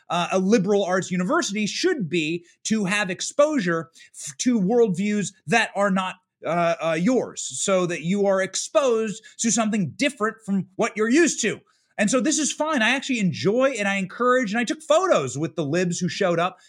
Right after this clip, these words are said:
to hear me speak last night. Now, what do I speak about? What I speak about, often on this show and regularly on social media, is memes, meme culture, the culture of humor,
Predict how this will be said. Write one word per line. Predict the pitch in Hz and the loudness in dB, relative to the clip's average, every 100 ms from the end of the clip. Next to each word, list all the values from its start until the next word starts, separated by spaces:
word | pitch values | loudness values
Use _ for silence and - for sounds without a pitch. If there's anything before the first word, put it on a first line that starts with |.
| - | -4
to | 175 | 0
hear | 190 | 2
me | 226 | 2
speak | - - 330 262 | 0 0 0 0
last | 180 147 | -4 -4
night. | 147 120 _ 214 | -8 -10 _ -2
Now, | 214 | 0
what | 254 | 2
do | 349 | 0
I | 294 269 | 0 -2
speak | 240 - 240 180 | -2 -2 -4 -2
about? | 139 95 - _ - | -4 -6 -12 _ -6
What | - 233 | 2 4
I | 269 320 | 4 0
speak | - 208 190 | -2 -4 -4
about, | 170 151 202 - - | -2 -2 -4 -8 -14
often | 113 135 151 | -10 -10 -4
on | 180 196 | -2 0
this | 226 | -2
show | - 220 214 214 _ - | 0 0 0 -4 _ -6
and | 170 196 - - | -2 -2 -4 -4
regularly | 190 202 214 208 214 | -2 0 0 0 0
on | 202 | 0
social | 220 220 | 0 0
media, | 247 262 202 208 - - | -2 0 -2 -4 -8 -2
is | 185 185 185 _ | 0 0 -2 _
memes, | 127 220 247 254 254 160 | 2 4 6 4 0 -4
meme | 151 160 156 | -6 -6 -6
culture, | - 269 240 - 254 240 214 151 120 | 0 0 0 -2 -2 0 -4 -8 -4
the | 139 135 135 | -2 -2 -2
culture | 165 208 - 147 | -4 -4 -2 -4
of | |
humor, | - - 254 262 240 233 226 | -6 -4 0 2 2 2 0